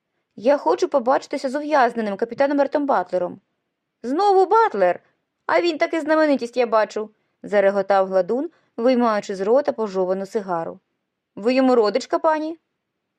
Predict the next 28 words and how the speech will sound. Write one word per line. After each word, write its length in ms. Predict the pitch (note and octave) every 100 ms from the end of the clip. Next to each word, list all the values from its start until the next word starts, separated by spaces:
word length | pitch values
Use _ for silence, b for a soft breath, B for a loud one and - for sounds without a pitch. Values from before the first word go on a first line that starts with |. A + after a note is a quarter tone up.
| _ _ -
«Я 220 | C4 F#4+
йому 440 | F#4+ E4+ F4+ E4 -
сестра». 580 | - E4 - F#3+ E3+ - _ _ _ _ _ _ _ _ G3
Він 240 | A3+ B3
знову 380 | A3 C4+ G4+ F4
засміявся. 720 | C4 - G#3 F3+ E3+ - - - _ _ _ _ _ _ -
«То 140 | C4
в 60 | C4+
нього 300 | D#4 E4 C#4
ціла 380 | - F4 F#4+
купа 380 | F#4+ B3+ B3 C4+
сестер, 540 | C#4+ A#3+ - F#3+ F#3 -
одна 320 | A#3+ A3+ C#4+
тільки 260 | F#4+ F4 D4+
но 80 |
вчора 340 | C#4+ - F#3 F3+
була». 360 | F3 F3 E3 - _ _ _ _ _ _ _
Скарлетт 640 | _ - C4 D#4+ D#4 C4+
спаленіла. 640 | - G#3+ G#3 F3+ E3 E3 F3+ _ _ _ _ _ _ _
Це 240 | - E4 F#4+
котрась 500 | C4+ C4 C#4+ F#4 -
із 160 | A#3+ A#3+
тих 200 | C4 -
повійниць, 640 | C4 E4+ F4+ A3 F3 -
з 120 | F#3
якими 320 | A#3 A#3+ A3 A3
лигається 540 | B3+ A#3+ F#3+ F#3+ C4
Ред, 300 | B3+ D#3 _